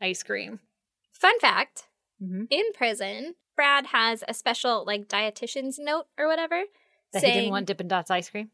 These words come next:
Speaker 2: No,
Speaker 1: <laughs>
Speaker 2: saying that you can't serve him chicken because he's allergic to it.
Speaker 1: <gasps> This son of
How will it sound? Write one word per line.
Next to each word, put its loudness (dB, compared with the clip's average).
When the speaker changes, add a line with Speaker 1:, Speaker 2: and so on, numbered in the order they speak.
Speaker 2:
No, 2
Speaker 1:
<laughs> -8
Speaker 2:
saying 4
that 6
you -4
can't 0
serve 4
him -2
chicken 0
because -4
he's -2
allergic 2
to -8
it. -10
Speaker 1:
<gasps> 6
This 12
son 10
of 8